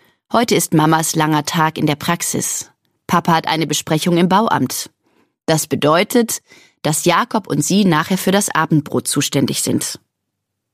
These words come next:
Sie knabbert den Apfel bis aufs Kerngehäuse ab.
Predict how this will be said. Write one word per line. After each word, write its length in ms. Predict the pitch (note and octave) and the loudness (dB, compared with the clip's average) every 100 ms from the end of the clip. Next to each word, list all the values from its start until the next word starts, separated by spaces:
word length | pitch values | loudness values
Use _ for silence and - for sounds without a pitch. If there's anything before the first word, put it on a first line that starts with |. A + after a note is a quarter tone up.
| _ _ _ _ - | _ _ _ _ -18
Sie 180 | - D#3 | -2 0
knabbert 380 | - G#3 B3 A3+ | 2 2 2 2
den 160 | D#3 - | 0 0
Apfel 340 | F#3+ - F#3+ | -4 -2 -2
bis 180 | D#3+ - | 0 -2
aufs 220 | D3 - | -4 -4
Kerngehäuse 760 | - E3 F3 D#3+ C#3 C#3 - | 0 0 0 0 0 0 0
ab. 200 | - - | -2 -4